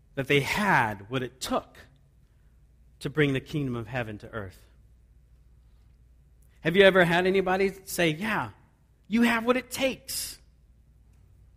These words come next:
and that actually then empowers you to do it? It's an incredible experience. If you're told no all the time, you tend to give up.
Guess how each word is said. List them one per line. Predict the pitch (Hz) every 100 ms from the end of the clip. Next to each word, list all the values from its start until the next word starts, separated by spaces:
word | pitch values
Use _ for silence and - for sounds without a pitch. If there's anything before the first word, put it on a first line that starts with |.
| _
and | 170
that | 175 185 - -
actually | 180 - 214 196
then | 165 156
empowers | 139 135 143 165 170
you | 196
to | 156
do | 127 147
it? | 302 - - _ _ _ _ _ - - _ _ _ _ _
It's | 202 -
an | 226
incredible | - 208 214 185 151
experience. | 117 - 127 104 87 - - _ _ _ _ _ - - _ _ _ _ _
If | 160 214
you're | 214
told | 220 214 165
no | 180 208
all | 226 233
the |
time, | 233 240 254 277 240 - - - - - - - -
you | 180
tend | 151 143
to | 160
give | 240
up. | 320 - -